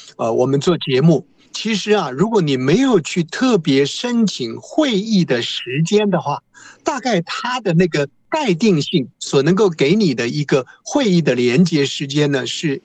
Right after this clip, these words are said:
一个小时的这个范围。那就在那一天呢，我们在做视讯连接的时候，可能这一方面不尽然，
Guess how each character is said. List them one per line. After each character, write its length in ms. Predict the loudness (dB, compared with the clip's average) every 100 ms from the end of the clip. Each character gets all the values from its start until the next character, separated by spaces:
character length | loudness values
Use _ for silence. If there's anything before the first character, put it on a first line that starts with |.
| _
一 100 | -4
个 140 | 0 -2
小 240 | -2 -6
时 260 | -8 -8 -6
的 160 | -6
这 140 | -4 -4
个 80 |
范 240 | -2 -4 -4
围。 240 | -6 -8 _ _ _ -20 -20 -2
那 220 | 0 0 -4 _ -4
就 100 | 0
在 140 | 2
那 160 | 2 0
一 140 | -4
天 280 | 0 0 0
呢， 140 | -2
我 140 | -2 -2
们 100 | 0
在 100 | 0
做 180 | 0 -2
视 180 | -2
讯 240 | -2 -2 0
连 220 | -2 -2
接 160 | -2 -2
的 100 | -2
时 100 | -2
候， 120 | -2
可 160 | 2
能 100 | 0
这 140 | 0 -4
一 80 | -4
方 180 | -2
面 240 | 0 0 -2 -8 -20 _
不 80 | -4
尽 240 | -2 -2
然， 320 | -2 -4 -6